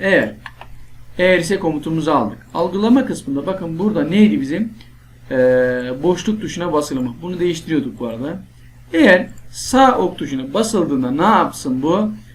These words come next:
Sağ tarafa doğru gitsin. Yani x koordinatını artı, artı yönüne götürsün.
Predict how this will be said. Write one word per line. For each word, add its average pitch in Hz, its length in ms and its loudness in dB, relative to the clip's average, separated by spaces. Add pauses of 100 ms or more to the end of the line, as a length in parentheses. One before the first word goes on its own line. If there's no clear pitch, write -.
(180)
Sağ 254 560 4
tarafa 180 400 4
doğru 156 160 2
gitsin. 139 360 -6
Yani 180 520 2
x 220 240 2
koordinatını 175 800 0
artı, 180 280 0 (320)
artı 180 360 2
yönüne 165 240 0
götürsün. 123 480 -6